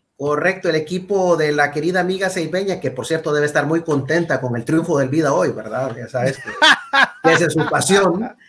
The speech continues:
Speaker 1: El Krasnodar, el Krasnodar en su casa fue goleado cero cuatro por los Blues, goles anotados por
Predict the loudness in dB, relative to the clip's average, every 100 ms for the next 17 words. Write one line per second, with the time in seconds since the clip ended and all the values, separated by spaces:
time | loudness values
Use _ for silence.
0 | -20 -20 -16 -2 0 4 4 6 6 4
1 | 2 -2 -10 _ -4 0 2 2 2 2
2 | 2 0 -2 -2 -2 -2 0 0 0 0
3 | -2 -2 -2 -2 -4 0 0 0 0 -2
4 | -2 0 0 0 0 0 2 0 2 2
5 | 2 0 0